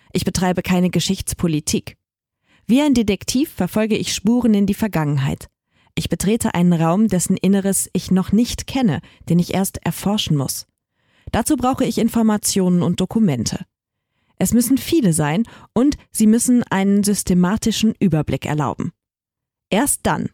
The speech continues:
kann ich Fakten logisch erklären und ihnen einen Sinn geben.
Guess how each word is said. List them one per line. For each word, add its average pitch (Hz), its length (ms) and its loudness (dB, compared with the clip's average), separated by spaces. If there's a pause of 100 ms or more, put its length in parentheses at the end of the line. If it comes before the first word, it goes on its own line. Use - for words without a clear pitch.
(120)
kann 185 240 0
ich - 160 -4
Fakten 247 600 0
logisch 170 560 2
erklären 170 580 0 (240)
und 185 180 0
ihnen 170 220 2
einen 185 260 2
Sinn 165 320 2
geben. 120 400 -2